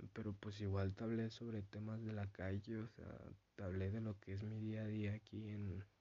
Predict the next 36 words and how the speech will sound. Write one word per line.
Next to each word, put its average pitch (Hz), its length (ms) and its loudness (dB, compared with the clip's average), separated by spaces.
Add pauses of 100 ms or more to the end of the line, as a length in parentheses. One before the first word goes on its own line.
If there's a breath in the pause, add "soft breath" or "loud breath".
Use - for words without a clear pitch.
(520)
en 107 180 0
el 95 140 6
lugar 92 320 4
donde 104 280 4
vivo, 107 340 4
en 113 100 2
mi 92 100 4
barrio. 104 420 6 (1000 loud breath)
Am, 98 640 0
te - 100 -8
hablé 92 240 4
de 104 100 6
lo 113 220 2
que 90 160 -6
son 101 300 2
mis 101 200 2
colegas, 110 600 2
o - 80 -6
sea, 90 360 -8 (680 loud breath)
hay 98 160 0
algunos 101 440 4
colegas 101 520 -2
que, 95 360 -4 (1200 loud breath)
con 107 220 -4
los 101 180 0
que 95 220 -4
yo 92 440 4 (220)
crecí 104 460 0
jugando 104 420 0
fútbol 104 580 -4
en 107 120 0
las 98 160 0
canchas, 104 540 -4
¿no? 104 220 2
Y 98 280 4
ahora, 98 580 4